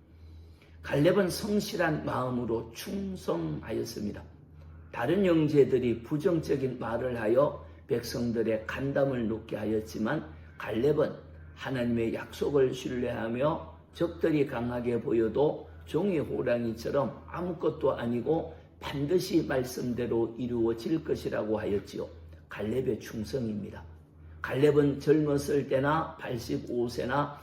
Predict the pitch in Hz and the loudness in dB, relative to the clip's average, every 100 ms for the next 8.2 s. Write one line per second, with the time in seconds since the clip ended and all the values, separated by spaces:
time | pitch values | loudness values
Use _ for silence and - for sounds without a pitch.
0 | - - 117 117 117 175 160 117 - 135 | -18 -6 0 2 4 2 4 2 -2 -8
1 | 123 - 120 113 113 110 - - 110 165 | -8 -6 -4 -2 -2 -2 -4 -2 0 0
2 | 160 117 - - - 98 - - - - | 0 -2 -4 -6 -6 -8 -8 -16 -18 -8
3 | 110 110 107 101 110 104 107 - - 190 | 0 2 2 0 -4 -6 -6 -8 -6 -6
4 | - - - - - - - - 170 180 | -2 0 0 -4 -2 -4 -4 -2 0 0
5 | - - - - 160 208 214 - 156 165 | -4 -16 -20 -4 6 6 6 2 -2 -2
6 | 135 127 - 127 - 127 110 90 - 104 | -2 -2 0 0 0 -2 -2 -4 -10 -8
7 | 101 113 107 104 - 120 214 175 143 - | -4 0 0 -2 -8 -6 -2 0 0 -2
8 | - - | -8 -8